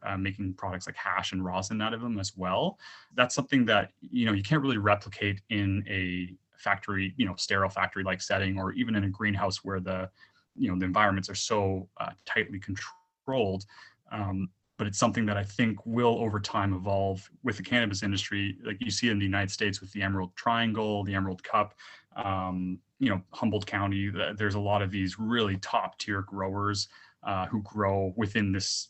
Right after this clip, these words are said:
specific region of California, uh, that has almost, like, world renown, uh, because it's just so unique and special. And I think we're gonna see that with, uh, with Canada as well as we <laughs> continue to evolve the industry. And, and, um, I think for us in particular, Salt Spring Island is,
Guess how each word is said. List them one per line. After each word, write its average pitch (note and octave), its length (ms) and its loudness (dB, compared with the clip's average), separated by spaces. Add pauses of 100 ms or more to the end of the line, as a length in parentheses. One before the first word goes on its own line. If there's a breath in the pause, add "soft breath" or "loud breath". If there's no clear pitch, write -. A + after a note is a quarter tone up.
(140)
specific G#2+ 560 0
region G#2 360 2
of F#2 100 -2
California, G2 880 0 (380 loud breath)
uh, G2 260 -2 (300)
that G2+ 160 0
has F#2+ 140 0
almost, G2 260 -4
like, G#2+ 100 -10
world G#2 320 0
renown, F#2 640 2
uh, F2+ 260 -2
because F#2+ 320 -6
it's F#2 120 -10
just - 220 -6
so G2+ 200 2
unique F#2 420 -2
and F#2 100 -6
special. F2+ 600 -4 (340 soft breath)
And G#2 100 0
I - 20 0
think A#2+ 160 0
we're A2+ 100 2
gonna G2+ 120 2
see G2+ 280 0
that F2+ 320 2
with, G2+ 300 -6
uh, F2 320 -2
with G#2 140 -8
Canada G2 300 2
as F2+ 120 -4
well F#2+ 220 0
as F#2 140 -4
we F#2 100 -6
<laughs> - 80 -14
continue A2 300 4
to D3 60 12
evolve G#2+ 340 4
the F#2+ 100 0
industry. F#2+ 480 0
And, F#2 240 0
and, F#2 360 -2
um, F2+ 440 -4
I G#2 60 -8
think G#2 260 -6 (420 loud breath)
for A#2+ 160 6
us - 280 4
in B2+ 100 6
particular, B2+ 440 4
Salt G#2+ 240 2
Spring G2+ 280 2
Island F#2 340 2
is, - 220 -6